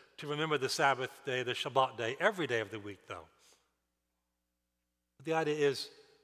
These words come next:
that life with all of its hustle and bustle should stop at some point. Remembering the Sabbath is not just a slogan.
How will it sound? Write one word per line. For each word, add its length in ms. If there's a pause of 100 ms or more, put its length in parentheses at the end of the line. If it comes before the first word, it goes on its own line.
(220)
that 120
life 180
with 140
all 180
of 80
its 320 (200)
hustle 300
and 120
bustle 320
should 180
stop 400
at 100
some 280
point. 260 (1400)
Remembering 760
the 80
Sabbath 480
is 100
not 180
just 200
a 60
slogan. 500